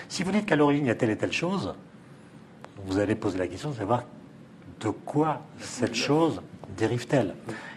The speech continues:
Et donc, vous n'avez pas décrit l'origine, sauf à invoquer une cra-, une cause première qui était présente de toute éternité. Mais vous voyez que la, la question de l'origine, c'est une question très difficile. Et ce qu'on peut condamner et critiquer, c'est la désinvolture langagière avec laquelle on aborde.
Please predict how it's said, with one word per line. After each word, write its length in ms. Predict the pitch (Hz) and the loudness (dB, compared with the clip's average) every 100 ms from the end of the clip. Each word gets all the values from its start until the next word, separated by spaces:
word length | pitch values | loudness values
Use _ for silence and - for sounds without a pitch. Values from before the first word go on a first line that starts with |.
| - | -6
Et 40 | - | 0
donc, 140 | 127 - | 0 0
vous 60 | |
n'avez 180 | 95 92 | 0 0
pas 160 | 110 131 | 2 2
décrit 380 | 95 113 - | 2 0 0
l'origine, 480 | 92 85 80 110 165 165 - | -4 -2 -4 -4 -6 -8 -10
sauf 280 | - 135 127 | -4 0 2
à 80 | 104 | 2
invoquer 320 | 107 98 160 | 2 -2 0
une 100 | 117 | -2
cra-, 320 | - - 123 120 | -4 -2 -2 0
une 100 | 117 104 101 | -4 -4 0
cause 220 | 143 - | 2 2
première 540 | - 104 110 151 156 | -2 -2 0 0 -2
qui 100 | - | -4
était 160 | - 101 | -4 -4
présente 320 | 110 107 147 | 0 0 0
de 80 | 104 | 0
toute 220 | 120 117 | -2 -4
éternité. 460 | 107 110 131 131 123 | -4 -2 -4 -4 -6
Mais 680 | - - - - - - - | -8 -14 -12 -10 -10 -8 4
vous 0 | |
voyez 180 | 127 196 | 6 8
que 60 | |
la, 100 | 139 | 6
la 140 | 117 117 | 4 2
question 180 | 127 165 | 2 2
de 60 | |
l'origine, 240 | 120 156 - | 4 4 2
c'est 80 | |
une 80 | 113 | -2
question 400 | - - 143 147 - - | -4 -2 -2 -4 -8 -4
très 140 | - 151 | 2 2
difficile. 500 | 113 110 - 180 240 - - - - - - - - | 2 -6 -4 -4 -4 -8 -18 -20 -18 -16 -14 -12 -6
Et 40 | |
ce 80 | - | -4
qu'on 140 | - 135 | 2 2
peut 160 | 135 | 4
condamner 500 | 131 113 101 101 120 | 2 4 4 4 4
et 60 | 95 | 2
critiquer, 540 | - 92 95 147 185 | -2 -10 -6 -2 -2
c'est 200 | - - | -2 -4
la 140 | 92 87 | -4 0
désinvolture 720 | 143 156 139 113 110 110 107 | 2 4 4 6 4 4 0
langagière 580 | 107 98 95 107 151 | 0 0 -2 -2 0
avec 240 | 131 95 101 | 0 -2 -4
laquelle 220 | 98 135 | -2 -2
on 80 | 107 | 0
aborde. 380 | 131 120 120 | 0 0 -2